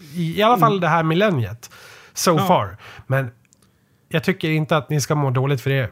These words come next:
Speaker 1: för jag är helt, helt övertygad om att det kommer komma många, många tråkigare år det här millenniet för mänskligheten.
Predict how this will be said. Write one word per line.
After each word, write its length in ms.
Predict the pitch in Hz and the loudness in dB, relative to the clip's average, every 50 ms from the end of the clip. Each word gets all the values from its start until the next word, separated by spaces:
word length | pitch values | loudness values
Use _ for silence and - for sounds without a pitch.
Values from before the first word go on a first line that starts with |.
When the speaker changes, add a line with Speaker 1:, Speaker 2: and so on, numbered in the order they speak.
| - - | -6 -4
Speaker 1:
för 80 | 151 | -2
jag 200 | 147 160 156 151 | 0 2 2 2
är 40 | 147 | 0
helt, 680 | 113 - 190 185 160 139 127 127 120 - _ _ - - _ | 0 0 0 0 2 2 0 -2 -2 -6 _ _ -20 -20 _
helt 680 | - - - 240 233 220 202 190 180 160 135 - - | -14 -6 -4 -2 0 2 2 2 2 2 -2 -2 -4
övertygad 600 | 135 135 131 131 135 120 143 135 127 120 127 123 | -2 -2 0 0 0 0 0 0 0 0 0 0
om 180 | 123 123 127 123 | 0 0 0 0
att 100 | 123 117 | -2 -2
det 80 | 143 123 | -2 -4
kommer 240 | - 135 139 139 | -2 -2 -2 -2
komma 280 | 127 - 143 143 143 139 | -2 -2 -2 -2 -2 -2
många, 1040 | 143 151 151 156 156 160 165 170 175 175 175 170 170 170 165 170 170 165 160 151 - - | -2 -2 -2 0 0 2 2 4 4 4 4 4 2 2 2 2 2 2 2 0 0 0
många 600 | 151 135 131 135 131 131 127 131 139 139 127 120 | 2 2 4 4 4 2 2 2 2 2 2 0
tråkigare 840 | - - - - 135 135 127 127 117 - - 139 131 120 120 120 | -2 -4 -4 -2 0 0 0 -2 -4 -6 -4 -2 0 2 0 0
år 260 | 101 135 131 123 117 | 0 -2 -2 0 0
det 100 | 113 131 | 0 0
här 160 | 120 139 139 | 0 0 0
millenniet 600 | 127 123 131 135 135 127 123 123 120 120 117 - | 0 -2 -2 -4 -4 -4 -6 -6 -6 -8 -10 -8
för 100 | - 156 | -6 -4
mänskligheten. 640 | 151 156 143 147 139 - 156 143 143 139 139 131 117 | -2 0 0 -2 -2 -2 -2 -2 0 -2 -2 -6 -8